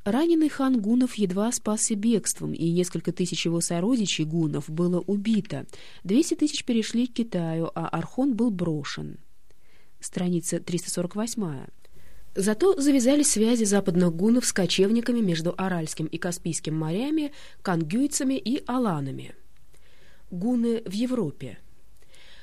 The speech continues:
Мы здесь уже в обстановке дальнейшего продвижения гуннов к Уралу и Нижнему Поволжью.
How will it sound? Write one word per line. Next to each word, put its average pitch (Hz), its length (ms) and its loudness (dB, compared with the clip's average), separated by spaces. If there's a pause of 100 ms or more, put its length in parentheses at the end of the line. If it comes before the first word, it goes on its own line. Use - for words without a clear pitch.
(100)
Мы 285 300 2
здесь 269 240 0
уже 277 140 -2
в 269 60 -2
обстановке 240 640 -2
дальнейшего 214 640 0
продвижения 160 600 0
гуннов 226 340 0
к - 80 -12
Уралу 190 340 0
и 196 120 -2
Нижнему 180 420 2
Поволжью. 190 720 -4